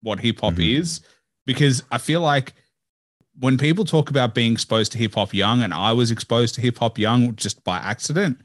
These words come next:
Speaker 1: like, I was listening to
Speaker 2: Mm.
Speaker 1: fifty Cent, but, like, it's not the language you really want your young kids to be listening to. So you
Speaker 2: Not
Speaker 1: give
Speaker 2: necessarily,
Speaker 1: that
Speaker 2: but I mean, that, that comes with good parenting, though. I mean,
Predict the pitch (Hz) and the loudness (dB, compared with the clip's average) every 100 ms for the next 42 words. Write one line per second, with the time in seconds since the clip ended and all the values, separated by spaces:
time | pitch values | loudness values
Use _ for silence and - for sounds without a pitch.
0 | _ _ _ _ - 113 120 139 139 139 | _ _ _ _ -8 -4 0 2 2 2
1 | 135 127 95 - 95 110 - 120 104 - | 2 2 0 -4 -2 -2 -2 -2 -4 -8
2 | _ _ _ _ - 127 131 123 135 - | _ _ _ _ -4 0 0 0 -2 0
3 | 156 151 190 170 185 160 147 151 135 139 | 4 4 4 2 0 2 4 4 4 2
4 | 127 123 123 123 117 131 135 131 117 113 | 0 -2 0 0 2 2 4 2 2 2
5 | 113 117 110 110 _ _ _ - 113 110 | 2 2 0 -4 _ _ _ -2 2 4
6 | 113 113 - 123 117 - - 107 104 113 | 4 2 0 0 0 0 -2 -2 0 -2
7 | - 110 107 - 101 85 - 120 107 101 | -2 -2 -4 -4 -6 -6 -4 -2 0 -2
8 | - _ _ - 120 113 247 185 135 123 | -8 _ _ -2 -2 2 4 4 4 4
9 | 104 202 180 214 226 220 226 - 170 175 | 6 4 4 4 4 4 4 2 0 2
10 | 202 196 - 156 156 - 160 156 131 110 | 4 2 2 2 0 2 2 4 2 2
11 | 104 101 95 95 101 - 104 110 107 107 | 2 2 4 4 2 0 2 4 4 2